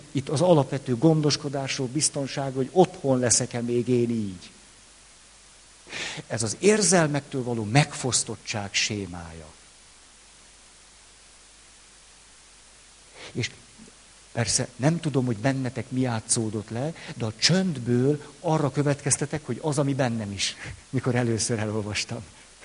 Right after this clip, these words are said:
Rettenetesen együttérző voltam a fiúval, nagyon megrendültem, és, ö, még morális fölhangjai is lettek a történetnek. Hát szinte még fogadalmat is tettem, hogy Feri, most, ö, legyél rendesebb. Látod, mi,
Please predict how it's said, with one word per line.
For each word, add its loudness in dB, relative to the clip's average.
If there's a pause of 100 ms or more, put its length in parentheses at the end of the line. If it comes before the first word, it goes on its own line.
(680)
Rettenetesen 4
együttérző 0
voltam 0
a 0
fiúval, 2 (500)
nagyon 2
megrendültem, 6
és, 0
ö, -6 (720)
még 2
morális 4
fölhangjai 6
is 0
lettek 0
a -2
történetnek. 0 (1160)
Hát -2
szinte 2
még 2
fogadalmat 2
is 0
tettem, -6
hogy -2
Feri, 0 (380)
most, -18
ö, -6 (720)
legyél 2
rendesebb. -4 (220)
Látod, 0
mi, 0